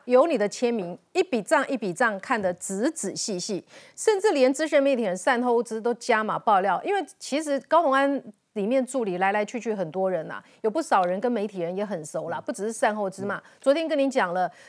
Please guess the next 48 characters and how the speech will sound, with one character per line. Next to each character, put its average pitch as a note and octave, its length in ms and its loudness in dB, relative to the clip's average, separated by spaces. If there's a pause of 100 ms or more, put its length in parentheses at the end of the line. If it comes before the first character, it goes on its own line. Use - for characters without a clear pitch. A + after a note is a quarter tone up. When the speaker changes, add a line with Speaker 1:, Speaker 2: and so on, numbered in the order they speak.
Speaker 1:
这 C#4+ 140 0
个 A3+ 280 2
董 G3 200 0
志 C#4+ 180 -4
生 C4 220 4
也 G#3 140 2
讲 F#3+ 240 0
了 D3+ 100 -6
哈， F3 240 -2
他 C#4+ 100 2
说 C#4+ 200 6
里 A3 160 -2
面 C4 140 4
的 A#3 60 2
人 G3 160 0
就 B3+ 140 2
有 A3+ 80 2
讲 F#3 260 0
啦， F3 220 -4
这 E4 100 -2
几 A3 220 -4
都 C#4 140 0
在 G#3+ 180 2
一 A3 100 0
挂 C#4 160 2
点 B3+ 240 0
的 G3+ 120 -4
嘛， F#3+ 160 -2
不 B3+ 160 4
乐 D#4+ 180 4
之 C#4 180 -4
捐 C#4 160 -2
嘛 A#3+ 120 2
是 F#3+ 120 -8
一 D3 120 -8
挂 B3 240 2
点 A#3 180 0
的 G3+ 100 -2
嘛 F3 160 0
哈。 F3+ 220 0 (400)
那 F#4+ 80 0
么 F#4+ 100 4
善 F4+ 220 2
后 E4 160 4
之 D#4+ 140 -4
讲 G3 340 2
的 F#3+ 80 0
是 G3+ 340 -2